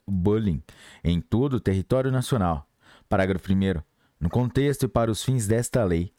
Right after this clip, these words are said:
considera-se intimidação sistemática, bullying, todo o ato de violência física ou psicó-, psicológica,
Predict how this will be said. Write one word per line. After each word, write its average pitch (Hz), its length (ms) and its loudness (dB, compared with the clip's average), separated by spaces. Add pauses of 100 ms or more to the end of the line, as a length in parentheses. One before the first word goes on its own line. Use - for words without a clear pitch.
(140)
considera-se 131 800 -2
intimidação 151 1300 0
sistemática, 98 960 -2 (240)
bullying, 117 500 0 (640)
todo 127 380 0
o 85 120 2
ato 110 260 0
de 85 80 -2
violência 92 480 0
física 147 500 -2
ou 123 80 0
psicó-, 101 640 -2 (120)
psicológica, 104 640 0